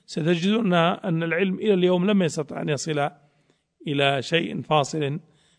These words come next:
فيما يتعلق بهذه الأبنية العظيمة، ولا كذلك بما في داخلها وكيف حفظ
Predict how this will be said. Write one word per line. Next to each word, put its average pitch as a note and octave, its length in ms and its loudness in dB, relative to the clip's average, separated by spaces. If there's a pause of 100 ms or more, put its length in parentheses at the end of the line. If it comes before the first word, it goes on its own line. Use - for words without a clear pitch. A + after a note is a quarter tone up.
فيما D3+ 220 0
يتعلق C3+ 480 -4
بهذه C3+ 360 -4
الأبنية C3 500 -4 (560)
العظيمة، A#2+ 480 -4 (160)
ولا E3 240 4
كذلك D3+ 580 -4 (480)
بما D3+ 380 0
في C#3 160 -4
داخلها C#3 520 0
وكيف C3 420 -4
حفظ D3+ 540 0